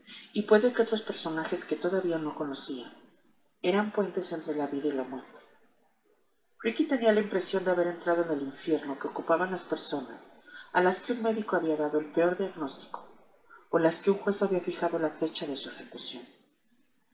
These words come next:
las pocas que conocían el día de su muerte. Notaba una especie de nube de desesperación suspendida sobre su cabeza. Recordó el famoso personaje de dibujos animados de su juventud,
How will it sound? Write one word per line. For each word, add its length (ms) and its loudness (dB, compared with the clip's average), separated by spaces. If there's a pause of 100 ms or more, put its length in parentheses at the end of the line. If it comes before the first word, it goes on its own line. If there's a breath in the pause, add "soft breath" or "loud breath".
(200)
las 220 6
pocas 360 2
que 100 -14
conocían 540 -2
el 120 -6
día 120 0
de 100 -6
su 180 -10
muerte. 340 -14 (2000 soft breath)
Notaba 400 4
una 80 6
especie 440 4
de 100 2
nube 280 0
de 120 2
desesperación 720 -4
suspendida 580 0
sobre 240 -8
su 180 -10
cabeza. 420 -4 (960)
Recordó 360 6
el 80 2
famoso 440 0
personaje 540 -2
de 120 0
dibujos 460 -4
animados 500 -4
de 80 -8
su 140 -8
juventud, 540 -4